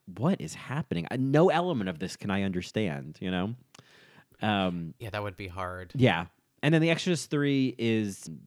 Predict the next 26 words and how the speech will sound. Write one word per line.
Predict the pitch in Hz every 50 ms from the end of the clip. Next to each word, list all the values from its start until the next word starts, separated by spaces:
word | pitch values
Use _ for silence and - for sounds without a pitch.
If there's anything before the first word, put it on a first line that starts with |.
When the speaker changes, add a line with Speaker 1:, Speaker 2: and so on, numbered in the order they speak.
| - -
Speaker 1:
I've | 107 107
never | 107 127 123 127
seen, | - - 117 107 104 104 101
but | 87 98
people | - - - - 98
say | - 101
it's | 95 - -
really | 101 95 90 87 85
scary. | - - - - 87 85 87 87 87 85 85 82 80 78 - _ - - _
The | - 107 107 104 107 110 117
connection | 110 - - 127 113 123 127 127 - - 147 127 113 104 - _ _ _ _ - - 87
that | 104 107 -
I | - 101 104 95 -
can | - - 110 98
make, | 95 104 113 156 131 - - - _ -
the | - 101 104 104
absolutely, | 104 101 - - 110 107 78 87 98 95 92 85 - -
you | 95 104
know, | 101 90 85 85 85 - - _ - - - - - _ _ _ _ -
unimportant | 104 104 104 104 107 - 135 120 110 107 -
connection, | - 104 107 110 - - - 151 147
is | - 92 110
that | 104 107 101
in | 101 98 98
The | 101 101 -
Exorcist | 104 143 147 - - 139 127 - 104 - - -